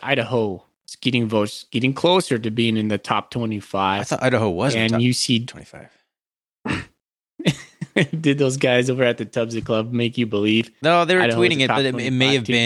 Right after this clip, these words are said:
Speaker 2: been some other poll, though. It may, may not have been the stats poll, which is the one we,
Speaker 1: <laughs>
Speaker 2: we go by on this podcast. But, uh, yeah, I mean, they're right there, though. They're right there. So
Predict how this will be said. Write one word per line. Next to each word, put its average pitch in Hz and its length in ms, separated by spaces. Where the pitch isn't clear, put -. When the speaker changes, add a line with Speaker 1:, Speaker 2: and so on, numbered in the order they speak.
Speaker 2:
been 104 60
some 104 240
other 95 200
poll, 87 300
though. 87 220
It - 100
may, 104 180
may 107 220
not 95 220
have 82 60
been 90 140
the 85 60
stats 90 420
poll, 90 280
which 98 160
is 90 60
the 101 100
one 95 200
we, 90 300
Speaker 1:
<laughs> - 220
Speaker 2:
we 110 100
go 98 240
by 110 260
on 92 80
this 90 120
podcast. 87 640
But, - 220
uh, 87 120
yeah, 90 260
I - 80
mean, 143 140
they're 156 120
right 185 180
there, 202 200
though. 107 180
They're 117 120
right 131 180
there. 127 220
So 101 340